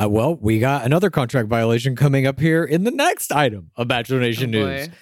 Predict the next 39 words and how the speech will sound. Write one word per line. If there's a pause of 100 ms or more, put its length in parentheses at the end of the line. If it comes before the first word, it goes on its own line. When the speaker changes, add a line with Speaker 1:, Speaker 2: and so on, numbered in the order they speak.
(380)
Speaker 1:
Zach
Shawcross
has
taken
a
stance
in
the
Sauce
Wars
by
firing
some
tea
in
the
form
of (100)
contradicting
his
own
edit
in
the
fucking
finale. (560)
On
Us
Weekly's
Here
for
the
Right
Reasons
podcast
this
week,
Shawcross
said,